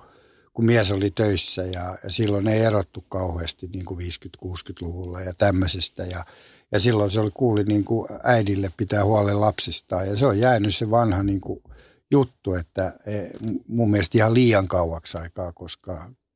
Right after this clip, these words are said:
koska tota, kyllä yhtä hyvin niinku, kyllä mä katson, että mä pystyn yhtä hyvin pitämään mun lapsista huolen kuin äiti pystyy pitämään. Ja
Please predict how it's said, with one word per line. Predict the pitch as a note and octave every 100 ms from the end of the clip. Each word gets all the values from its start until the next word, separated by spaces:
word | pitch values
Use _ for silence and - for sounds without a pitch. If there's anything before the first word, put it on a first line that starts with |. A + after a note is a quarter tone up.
| _ _
koska | - F2 - F2
tota, | F#2 F2 F#2 F2+ - -
kyllä | G#2 F#2+ F#2
yhtä | G2+ A#2 - F#2+
hyvin | G2 G#2 G2+
niinku, | G#2 - A2 - _ _ _ _ _ _ _ _
kyllä | A2 G#2
mä | A2
katson, | A#2 - G2+
että |
mä | A2
pystyn | G#2 G#2 -
yhtä | A2+ -
hyvin | G#2 G#2+ F2
pitämään | F2+ F2 E2+
mun | E2+
lapsista | E2 - - - E2+
huolen | D#2 E2
kuin | G2+ F#2+
äiti | F2 E2
pystyy | - - F2+ D#2
pitämään. | D#2+ D2+ C#2+ C#2 C2+
Ja | C2